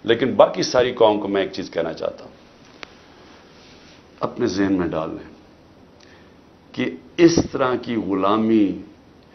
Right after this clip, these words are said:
ये शज-, शजीदियत, इस तरह की गुलामी को कबूल करने से बेहतर है मर जाओ।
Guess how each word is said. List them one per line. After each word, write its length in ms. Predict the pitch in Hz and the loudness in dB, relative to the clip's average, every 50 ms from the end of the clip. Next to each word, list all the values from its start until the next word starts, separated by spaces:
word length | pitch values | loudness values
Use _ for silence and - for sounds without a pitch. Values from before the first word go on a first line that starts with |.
| - - - - | -20 -20 -14 -12
ये 280 | 95 98 107 120 117 107 | -8 -4 0 0 0 0
शज-, 680 | - - - 117 110 98 98 110 - - - - - | 0 -2 0 0 0 0 -2 -8 -10 -14 -16 -6 -2
शजीदियत, 800 | 117 113 98 110 135 131 131 - 139 131 123 - - - - - - - - - _ - _ _ _ _ _ _ _ _ - - - - _ _ - _ - - | -2 0 2 6 6 6 8 8 8 8 6 4 0 -8 -14 -16 -20 -20 -20 -20 _ -20 _ _ _ _ _ _ _ _ -20 -20 -20 -20 _ _ -20 _ -2 2
इस 300 | 190 180 180 - - - | 4 4 4 2 -2 0
तरह 260 | 143 135 127 127 127 | 2 2 4 2 2
की 300 | 123 - - 123 120 120 | -2 -4 -6 -6 -4 -2
गुलामी 580 | 113 90 98 98 98 101 107 107 113 113 113 113 | -2 0 0 2 2 2 4 4 4 4 4 2
को 180 | 110 107 101 | 2 0 -4
कबूल 460 | - - 104 95 90 95 101 101 95 | -4 -2 -6 -6 -2 0 0 0 -2
करने 360 | 90 - - 98 82 95 98 92 | -2 -6 -10 -6 -4 -4 -4 -6
से 160 | - - 98 | -6 -8 -8
बेहतर 360 | 82 85 90 87 - 92 92 | -6 -6 -6 -6 -6 -8 -8
है 60 | 95 | -6
मर 260 | 92 90 90 90 90 | -4 -2 -2 -2 -2
जाओ। 200 | 82 - 90 78 | -4 -6 -8 -8